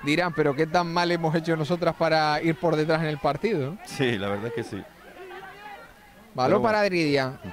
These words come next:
Speaker 1: Aridian para Maui, recibe la presión de Ainhoa, el balón dividido, de cabeza ahí Eve,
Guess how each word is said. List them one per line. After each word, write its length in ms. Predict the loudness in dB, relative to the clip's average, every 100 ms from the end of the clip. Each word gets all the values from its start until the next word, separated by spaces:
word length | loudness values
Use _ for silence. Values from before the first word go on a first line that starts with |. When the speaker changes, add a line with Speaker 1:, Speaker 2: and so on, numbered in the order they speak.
| -14 -16 -16 -14 -8
Speaker 1:
Aridian 460 | -4 0 2 2 2
para 200 | 0 0
Maui, 380 | 2 2 0
recibe 340 | 0 -2 -2 0
la 120 | 0
presión 340 | 0 -2 -2
de 60 | 0
Ainhoa, 460 | 0 0 0 2 2
el 80 |
balón 240 | 2 0 0
dividido, 680 | -2 0 2 2 2 2
de 120 | 2 2
cabeza 500 | 2 2 0 0 2
ahí 220 | 2 2
Eve, 460 | 2 2 2 2